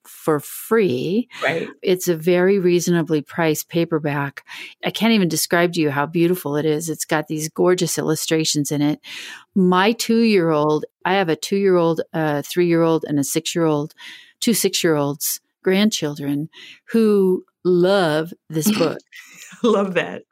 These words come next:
Speaker 1: And to the idea that, "Can a toddler say aqueduct?" the answer is yes.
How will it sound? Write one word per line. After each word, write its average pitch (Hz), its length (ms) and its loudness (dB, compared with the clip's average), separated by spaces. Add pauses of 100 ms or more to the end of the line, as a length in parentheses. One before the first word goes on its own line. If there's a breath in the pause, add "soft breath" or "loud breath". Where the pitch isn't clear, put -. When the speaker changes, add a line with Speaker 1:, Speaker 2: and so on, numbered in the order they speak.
(140)
Speaker 1:
And 190 220 0
to 240 200 2
the 196 240 0
idea 214 540 2
that, 165 400 -2
"Can 196 180 0
a 170 80 0
toddler 208 720 0
say 175 380 0
aqueduct?" 170 640 -2
the 170 160 -2
answer 220 260 0
is 156 180 0
yes. 156 500 -2